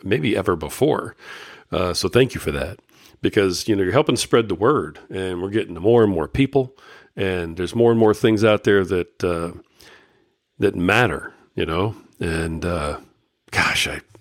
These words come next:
I just, uh, I don't know. I'm, I'm blown away. I really am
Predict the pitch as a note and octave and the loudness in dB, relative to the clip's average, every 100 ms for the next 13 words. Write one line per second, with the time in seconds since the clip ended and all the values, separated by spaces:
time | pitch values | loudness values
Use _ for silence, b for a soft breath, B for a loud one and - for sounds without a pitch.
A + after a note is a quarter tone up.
0 | B B B B B B B G#2+ G#2 G2 | B B B B B B B 0 2 2
1 | - - E2 E2+ - _ _ _ _ _ | 2 2 2 0 -6 _ _ _ _ _
2 | _ _ _ _ - G2 F2 E2+ G#2 - | _ _ _ _ -2 0 0 0 -2 0
3 | A2 A2 G2 D#2 - _ _ _ _ - | 2 4 2 -2 -8 _ _ _ _ -6
4 | F2+ E2 C#2 - | -4 -4 -6 -14